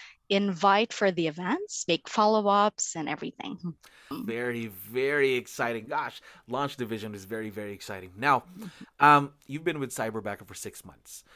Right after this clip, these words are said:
Speaker 1: Mm-hmm.
Speaker 2: Do you see yourself staying with Cyberbacker the next couple of years, and why?
Speaker 1: Yes, of course. <laughs> Well, there is no place I'd rather be.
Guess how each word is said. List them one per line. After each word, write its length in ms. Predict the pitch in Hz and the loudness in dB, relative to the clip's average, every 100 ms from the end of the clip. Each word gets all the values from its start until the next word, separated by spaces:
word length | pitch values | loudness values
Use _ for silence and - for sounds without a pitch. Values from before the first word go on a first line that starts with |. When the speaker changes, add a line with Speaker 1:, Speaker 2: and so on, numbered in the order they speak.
| - _ 202 | -20 _ -10
Speaker 1:
Mm-hmm. 360 | 170 160 190 202 | -10 -12 -14 -12
Speaker 2:
Do 80 | 135 | -10
you 80 | 208 | -10
see 160 | - 202 | -10 -6
yourself 440 | 170 - 123 117 | -6 -4 -8 -8
staying 460 | - 101 104 85 - _ _ _ - | -10 -8 -8 -14 -20 _ _ _ -8
with 180 | 113 - | -8 -6
Cyberbacker 720 | 117 107 101 90 90 90 87 | -6 -4 -6 -10 -12 -12 -16
the 80 | 98 | -14
next 340 | 101 110 - | -12 -12 -10
couple 260 | - 95 92 | -12 -10 -16
of 60 | |
years, 500 | 85 60 50 - - - | -18 -20 -20 -20 -14 -10
and 180 | 120 | -10
why? 260 | 92 85 - - _ _ _ _ _ _ _ - | -10 -14 -14 -20 _ _ _ _ _ _ _ -8
Speaker 1:
Yes, 600 | 175 175 170 151 170 - | -6 -2 0 0 0 -6
of 80 | - | -6
course. 720 | - 233 147 - - - - | 0 2 2 0 -6 -10 2
<laughs> 640 | 202 180 190 - - - | 4 4 0 -2 -10 2
Well, 180 | 302 311 | 4 4
there 220 | 202 208 185 | 4 6 6
is 220 | 240 - | 4 4
no 120 | 240 | 2
place 420 | - 254 262 - | 4 4 4 2
I'd 240 | - 185 165 | -2 -2 2
rather 360 | 190 226 196 | 4 4 0
be. 400 | 156 147 170 262 | -2 -6 -6 -6